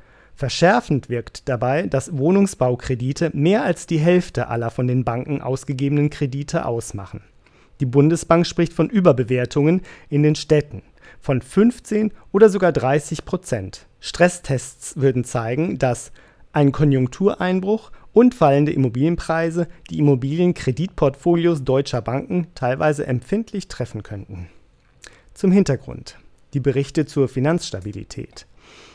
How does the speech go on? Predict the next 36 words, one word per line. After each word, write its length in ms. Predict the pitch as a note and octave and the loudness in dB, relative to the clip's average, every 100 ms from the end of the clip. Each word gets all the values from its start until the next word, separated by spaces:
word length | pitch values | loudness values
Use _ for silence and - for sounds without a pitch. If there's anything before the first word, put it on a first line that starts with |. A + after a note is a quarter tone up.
| _ _ | _ _
Die 80 | D3 | 2
Deutsche 280 | C#3+ C#3 C#3 | 4 4 2
Bundesbank 640 | C3 E3 F#3+ - F#3 F#3+ - | 2 2 2 2 2 2 0
ist 220 | C#3 - | -2 2
nach 160 | C3+ | 2
dem 320 | - C3 A#2 G#2+ - | 2 0 0 -4 -8
Gesetz 600 | B2+ A#2 C#3 F3 - - | -6 0 0 0 -6 -8
zur 100 | C#3+ | -4
Überwachung 500 | B2+ A#2+ B2+ - C#3+ | -2 0 0 2 0
der 100 | B2 | 0
Finanzstabilität 1000 | B2 A#2+ C#3+ - C#3 C#3 C#3+ D3 D3+ - | -2 -4 -4 0 0 0 -4 -2 -4 -2
dazu 220 | B2+ C#3+ | -4 -4
verpflichtet, 760 | D#3 C3 - E3 - A2+ - - | -4 -4 -2 -2 -2 -10 -10 -8
eine 180 | A2 | -4
Mitverantwortung 880 | A2 E3 - F3 E3+ F3 E3+ E3 F#3 | 0 -2 0 -2 0 0 0 0 -2
für 120 | - | -2
die 100 | A#2+ | -4
Stabilität 840 | A#2+ - A2+ A2+ G#2+ - E3 - - | -4 -4 -4 -4 -6 -4 -4 -4 -8
des 140 | A#2+ | -8
deutschen 340 | - A#2 B2 D3+ | -4 -4 -4 -4
Finanzsystems 800 | D3+ C3+ B2 A2+ - G2+ G2 - | 0 0 0 -6 -12 -12 -10 -12
zu 80 | F#2+ | -14
übernehmen. 540 | F#2+ G2+ G2+ F#2+ F#2+ - _ - - _ _ | -12 -10 -10 -10 -12 -16 _ -20 -20 _ _
Sie 120 | C3 | 0
muss 180 | C3+ - | 0 0
beobachten, 720 | - A#2 D3 - - G#3+ B3 | -6 0 0 0 -4 -4 -4
bewerten 640 | A#2 B2+ A2+ C#3+ D#3+ G3 G#3 | -2 -2 2 0 2 -2 -2
und 200 | - E3 | 0 0
im 140 | D#3 | 2
Bericht 320 | C#3 C3+ F#3 - | 2 2 0 -2
zur 120 | C3 | -2
Finanzstabilität 960 | - B2 D3 - D#3 D#3 E3 - F3 C#3+ | 0 0 -2 -2 -2 -2 -4 -2 -4 -2
auf 180 | C3 | -2
mögliche 400 | C3 A#2 - C3 | 0 -2 -4 -6
Gefahren 480 | C#3+ C#3 D#3+ D3+ A#2 | -6 -4 -2 -2 -2
hinweisen. 640 | F#2+ G#2 F#2+ F2+ F2+ - | -4 -6 -8 -12 -14 -16